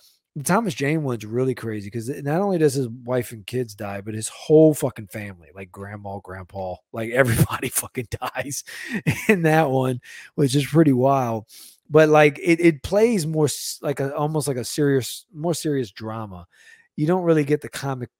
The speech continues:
bookiness out of it. Um, Warzone, I, I can see where you would make the connection. That's a comic, the way it's kinda done.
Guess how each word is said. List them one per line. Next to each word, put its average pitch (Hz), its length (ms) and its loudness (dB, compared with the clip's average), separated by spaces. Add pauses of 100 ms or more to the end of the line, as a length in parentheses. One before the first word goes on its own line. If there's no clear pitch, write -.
(180)
bookiness 110 520 -6
out 95 200 -10
of 87 100 -16
it. 82 180 -16 (520)
Um, 135 640 2
Warzone, 180 760 6 (240)
I, 156 300 0
I - 40 0
can 180 200 -4
see 165 220 -2
where 147 120 2
you 135 160 0
would 120 160 0
make 120 180 -6
the 117 60 -14
connection. 117 440 -10
That's 104 240 -10
a 123 60 -12
comic, 127 460 -10
the 123 60 -8
way 127 200 -4
it's 131 140 -8
kinda 135 320 -10
done. 139 400 -4